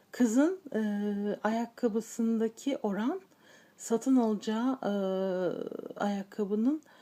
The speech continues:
hijyen oranından daha fazla çıkıyor. Yani çok mikroplu çıkıyor ve kadın krize girmişti.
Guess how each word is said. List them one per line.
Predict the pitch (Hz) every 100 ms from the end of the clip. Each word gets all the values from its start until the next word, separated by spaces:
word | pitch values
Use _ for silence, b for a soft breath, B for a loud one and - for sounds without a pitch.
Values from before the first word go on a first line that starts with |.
| B B B
hijyen | 208 185 226 254
oranından | 226 214 214 233 254 302 233
daha | 214 214
fazla | 202 180 160
çıkıyor. | 165 - 185
Yani | 180 185
çok | 160 -
mikroplu | 214 196 196 165 - 156 - -
çıkıyor | - - - 196 277
ve | 269 220
kadın | 202 190 262
krize | - 208 190 214
girmişti. | 196 180 170 - - 208